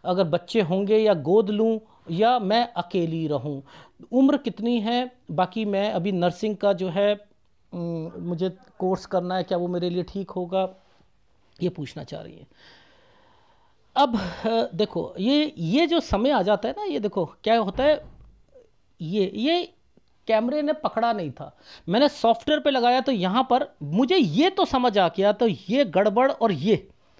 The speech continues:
ये और ये दोनों ही चीज़, ये, ये साइन है गलत। अगर ये चमक आ जाए, यहाँ चमक बनी हुई है,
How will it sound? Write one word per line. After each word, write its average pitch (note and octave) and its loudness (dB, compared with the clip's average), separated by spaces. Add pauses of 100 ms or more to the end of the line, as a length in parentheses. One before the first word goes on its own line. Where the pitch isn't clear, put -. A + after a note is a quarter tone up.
(520)
ये D4+ 2 (240)
और G#3+ 2
ये G3+ 0
दोनों C4+ 2
ही D#4 4
चीज़, A#3 -2
ये, C#4+ 2 (100)
ये C4+ 0
साइन C#4 2
है C#4+ 2
गलत। G#3 0 (1200)
अगर B3+ 2 (920)
ये C4 2 (140)
चमक A3+ 0
आ G3+ 2
जाए, F3+ -4
यहाँ G#3 -2
चमक G#3+ -2
बनी G3 -2
हुई F#3+ -6
है, F3 -8